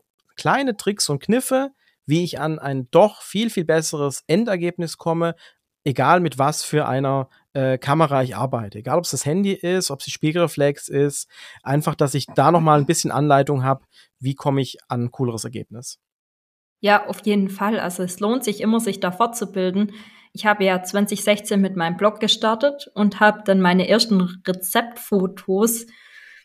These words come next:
Speaker 2: das war auch Vogelwild, da dachte ich, ähm, ja, okay, mein Schreibtisch ist weiß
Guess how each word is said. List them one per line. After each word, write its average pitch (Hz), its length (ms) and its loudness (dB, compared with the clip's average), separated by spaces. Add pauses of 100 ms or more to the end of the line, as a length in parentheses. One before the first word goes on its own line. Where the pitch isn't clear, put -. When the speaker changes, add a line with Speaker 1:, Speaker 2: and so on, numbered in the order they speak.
(380)
Speaker 2:
das 185 180 -4
war 190 280 6
auch 190 180 6
Vogelwild, 202 500 2
da 180 80 2
dachte 190 380 0
ich, 196 180 -4
ähm, 180 520 -2 (120)
ja, 202 200 4
okay, 208 280 2
mein 185 400 2
Schreibtisch 202 500 0
ist - 320 -8
weiß 196 680 0